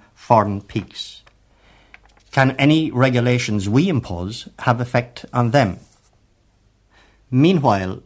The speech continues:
Whiddy Islanders, unsure and afraid of further unknown dangers, are seeking assurances from Gulf Oil which will enable them to continue living on the island.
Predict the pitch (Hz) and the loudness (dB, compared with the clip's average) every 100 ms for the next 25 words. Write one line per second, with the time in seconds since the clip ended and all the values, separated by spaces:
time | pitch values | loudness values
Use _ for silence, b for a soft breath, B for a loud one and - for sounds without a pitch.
0 | - 156 170 160 117 101 95 98 107 104 | -8 -4 0 2 2 2 -2 -4 -4 -8
1 | - 101 90 92 147 135 135 - 107 107 | -10 -8 -6 0 2 2 0 -2 -4 -2
2 | 131 127 120 101 90 - 131 120 110 - | 0 0 0 -4 -4 2 2 2 -2 2
3 | 139 139 135 131 120 123 123 139 139 - | 4 6 4 4 4 2 0 -2 -6 -12
4 | - 101 117 131 120 117 113 113 - 123 | -12 -10 -6 -6 -6 -8 -8 -8 -4 -2
5 | 110 104 107 - 92 90 131 135 113 110 | -4 -6 -8 -6 -6 -2 -2 -2 -2 0
6 | 92 90 b b b 127 123 135 147 160 | -2 -6 b b b -6 -2 2 2 2
7 | 156 151 147 156 143 139 - 120 107 107 | 0 -2 -2 -4 -4 -4 -2 0 0 -2
8 | 120 123 104 95 104 92 92 98 87 - | 0 0 -2 -4 -6 -6 -6 -8 -8 -12
9 | - | -18